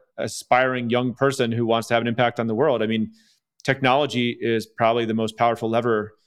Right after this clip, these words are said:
that's out there to improve the world right now. And, you know, you wanna fix education? Okay, go make Khan Academy or whatever. You wanna fix climate change? Like, go do fusion energy or carbon sequestration or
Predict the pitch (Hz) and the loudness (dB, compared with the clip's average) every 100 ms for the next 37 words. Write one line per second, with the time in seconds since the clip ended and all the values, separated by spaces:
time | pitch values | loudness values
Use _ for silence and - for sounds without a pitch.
0 | _ - - 123 139 117 107 101 147 143 | _ -6 2 2 2 0 -2 0 0 0
1 | 101 101 95 101 101 101 98 104 _ _ | -2 0 0 -2 -2 -2 -2 -4 _ _
2 | _ _ _ 110 107 104 - 120 110 113 | _ _ _ 0 0 -2 -4 -2 0 0
3 | 110 123 - - 113 101 156 170 190 180 | -2 -4 -8 -6 -8 -2 0 2 0 -2
4 | 127 143 113 107 123 127 - - 135 143 | -4 -2 0 0 0 0 -4 -6 -2 -2
5 | 135 110 101 101 98 113 120 101 110 113 | 2 0 0 -4 -4 -2 -2 -2 -2 -4
6 | - 120 - - - - _ _ 120 127 | -4 -8 -8 -18 -20 -20 _ _ 0 0
7 | 151 160 165 151 120 107 127 123 135 135 | 0 -2 -2 -2 -4 0 0 0 0 0
8 | 139 131 135 117 117 110 - 127 127 110 | 0 0 -2 0 0 -2 0 0 0 -6
9 | - 110 - 110 - 110 104 101 | -10 -6 -2 -2 -2 -6 -2 -4